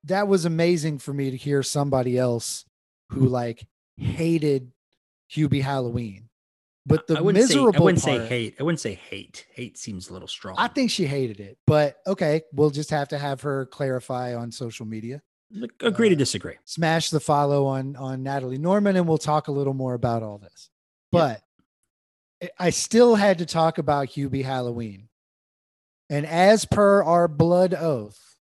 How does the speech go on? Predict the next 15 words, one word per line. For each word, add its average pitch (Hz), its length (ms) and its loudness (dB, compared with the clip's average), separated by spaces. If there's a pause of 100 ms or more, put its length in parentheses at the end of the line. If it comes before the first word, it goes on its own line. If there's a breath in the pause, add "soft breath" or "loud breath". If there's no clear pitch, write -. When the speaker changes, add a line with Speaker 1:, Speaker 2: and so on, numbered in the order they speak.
Speaker 1:
our 127 120 -10
pact - 640 -10 (260)
with 135 160 -4
the 139 80 -10
devil, 127 540 0 (640)
now 147 240 0
we 156 100 2
get, 147 240 0 (140)
we 139 220 0
have 139 160 0
to 143 60 -4
talk 131 220 -2
about 120 180 -6
something 110 280 -10
else. 90 280 -20